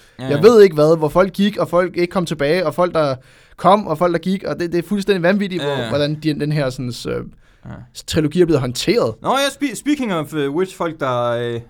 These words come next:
Speaker 1: der, øh, kom og gik, øhm, det, den er lidt sjov, den her, øh, <laughs> artikel fra, fra kino dot D K. Øh, alt, hvad vi ved om, øh, Jurassic World tre.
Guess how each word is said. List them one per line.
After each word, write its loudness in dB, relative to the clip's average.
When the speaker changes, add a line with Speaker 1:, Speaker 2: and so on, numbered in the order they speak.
Speaker 1:
der, -2
øh, -4
kom -6
og -6
gik, -4
øhm, -6
det, -4
den 0
er 0
lidt -2
sjov, 2
den 0
her, 0
øh, -2
<laughs> -16
artikel -2
fra, -4
fra -6
kino 0
dot -2
D -6
K. -6
Øh, -2
alt, 2
hvad 2
vi 2
ved 2
om, -2
øh, -2
Jurassic -2
World -2
tre. -4